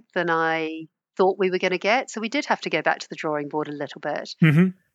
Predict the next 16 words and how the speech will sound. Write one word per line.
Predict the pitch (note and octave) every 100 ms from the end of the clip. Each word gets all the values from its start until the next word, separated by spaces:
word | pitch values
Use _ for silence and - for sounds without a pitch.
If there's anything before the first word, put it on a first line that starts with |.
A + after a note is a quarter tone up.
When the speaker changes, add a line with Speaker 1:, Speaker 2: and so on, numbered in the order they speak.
| _ _
Speaker 1:
So | - F3 E3 D#3+ E3 -
it's | F#3+
been | G#3+ F#3
quite | - F3 D#3+
a |
long | D3+ C#3+
process, | - D3 C3+ F3 E3 - - -
and | D3
I | D3
think | D#3 D3
we're | D3+
looking | D#3+ - D3
forward | - D3+ C#3+
to | - D#3
now | D3+ C#3+ C#3+ C#3+
locking | F3 E3+ F#3 - F3 D#3